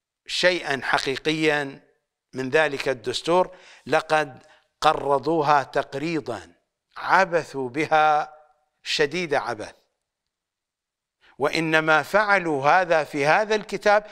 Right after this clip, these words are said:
لأن الشيعة تعتمد هذا الكتاب. الشيعة لا تعتمد على تحف العقول مثلما تعتمد على كتاب الفقيه.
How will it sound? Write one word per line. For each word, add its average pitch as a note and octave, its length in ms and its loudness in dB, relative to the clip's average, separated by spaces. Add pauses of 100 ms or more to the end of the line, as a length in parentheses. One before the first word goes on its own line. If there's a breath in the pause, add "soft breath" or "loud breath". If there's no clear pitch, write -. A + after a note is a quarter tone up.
(160 loud breath)
لأن D3+ 460 -6
الشيعة G3 840 -2 (260 soft breath)
تعتمد F#3+ 580 -4
هذا C#3 320 0
الكتاب. - 500 -16 (460)
الشيعة C#3+ 460 -4
لا G3+ 200 0
تعتمد D#3+ 560 -2
على C3+ 500 2 (180 loud breath)
تحف D3 340 0
العقول C#3+ 580 0 (180 loud breath)
مثلما D#3 500 0
تعتمد D#3+ 580 -2
على C#3 300 2
كتاب A#2 400 -4
الفقيه. - 440 -16